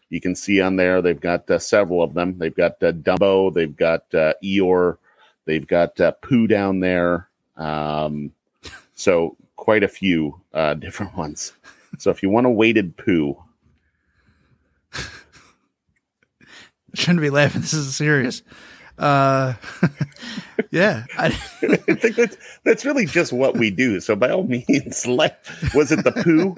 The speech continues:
Speaker 1: Was it the Poo that got
Speaker 2: Yeah,
Speaker 1: you?
Speaker 2: you just said Pooh down there, and I,
Speaker 1: Uh-huh.
Speaker 2: you said there's a lot of Pooh down there. I don't, I don't know. I'm a child. I'm a child. I have a mind of a, uh, have a child. So,
Speaker 1: You're
Speaker 2: uh,
Speaker 1: a man
Speaker 2: what
Speaker 1: child. You are
Speaker 2: so
Speaker 1: a man child.
Speaker 2: Yeah, I'm a man, baby. Um,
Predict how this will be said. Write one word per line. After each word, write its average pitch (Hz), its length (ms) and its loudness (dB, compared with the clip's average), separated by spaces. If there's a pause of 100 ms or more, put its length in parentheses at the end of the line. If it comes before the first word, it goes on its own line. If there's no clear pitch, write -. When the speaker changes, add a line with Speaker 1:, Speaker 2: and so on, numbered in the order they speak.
(140)
Speaker 1:
Was 139 240 0
it 151 100 -2
the 135 80 2
Poo 170 280 0
that 165 180 0
got 151 180 2
Speaker 2:
Yeah, 226 200 2
Speaker 1:
you? 180 180 -6
Speaker 2:
you 202 60 -4
just 247 200 -6
said 220 180 -4
Pooh 233 220 0
down 135 240 -2
there, 123 220 -6
and 113 100 -8
I, 135 380 -6
Speaker 1:
Uh-huh. 123 300 4
Speaker 2:
you 160 60 2
said 170 160 0
there's 156 140 0
a 143 60 -4
lot 185 140 0
of 180 100 -8
Pooh 202 180 0
down 123 220 -4
there. 110 160 -4
I 147 80 2
don't, 151 120 2
I 226 140 2
don't 127 140 -2
know. - 100 -6
I'm 175 260 -2
a 202 40 -4
child. 294 300 0
I'm 208 100 4
a 202 40 0
child. 220 440 0
I 120 80 0
have 240 120 0
a 269 60 -4
mind 143 320 2
of 127 140 -2
a, 113 180 -4
uh, 113 220 -8 (760)
have 226 100 -6
a 202 40 -12
child. - 360 -12
So, 131 360 0 (720)
Speaker 1:
You're 80 120 2
Speaker 2:
uh, 78 80 2 (100)
Speaker 1:
a 87 40 -2
man 85 120 0
Speaker 2:
what 85 120 0
Speaker 1:
child. 69 460 -4
You 110 240 2
are 95 80 6
Speaker 2:
so 87 180 2
Speaker 1:
a 95 40 -2
man 131 640 0 (220)
child. - 180 -2
Speaker 2:
Yeah, 170 120 2
I'm 143 80 -4
a 143 60 -2
man, 139 300 -2
baby. 123 440 -10 (400)
Um, 139 600 0